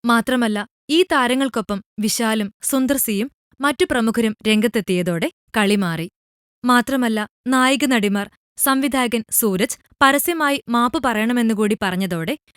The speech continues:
ആകെ കുടുങ്ങിയ സൂരജിന് അവരെ അനുസരിക്കേണ്ടി വന്നു." സൂരജ് പറഞ്ഞത്, "ഞാൻ പറഞ്ഞ അർത്ഥത്തിലത് ആരും ഉൾക്കൊണ്ടില്ല. ഞാൻ മാപ്പ് പറയുന്നു. വെറും ഒരു തമാശയ്ക്ക് പറഞ്ഞതായിരുന്നു.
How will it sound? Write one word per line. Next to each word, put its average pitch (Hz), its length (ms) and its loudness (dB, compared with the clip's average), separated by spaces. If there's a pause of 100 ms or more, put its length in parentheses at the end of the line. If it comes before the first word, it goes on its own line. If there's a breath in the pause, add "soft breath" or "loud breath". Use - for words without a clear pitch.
(160 soft breath)
ആകെ 285 320 4
കുടുങ്ങിയ 233 420 0
സൂരജിന് 196 520 -2 (180)
അവരെ 196 280 -2 (100)
അനുസരിക്കേണ്ടി 208 580 0
വന്നു." 170 300 -6 (360)
സൂരജ് 285 460 0
പറഞ്ഞത്, 185 360 -4 (520)
"ഞാൻ 302 300 0
പറഞ്ഞ 254 320 2
അർത്ഥത്തിലത് 202 640 -2 (180)
ആരും 214 340 0
ഉൾക്കൊണ്ടില്ല. 196 600 -2 (360)
ഞാൻ 202 200 -2 (140)
മാപ്പ് 226 320 2
പറയുന്നു. 170 420 -4 (680)
വെറും 311 320 2
ഒരു 277 180 0
തമാശയ്ക്ക് 226 520 0
പറഞ്ഞതായിരുന്നു. 180 680 -4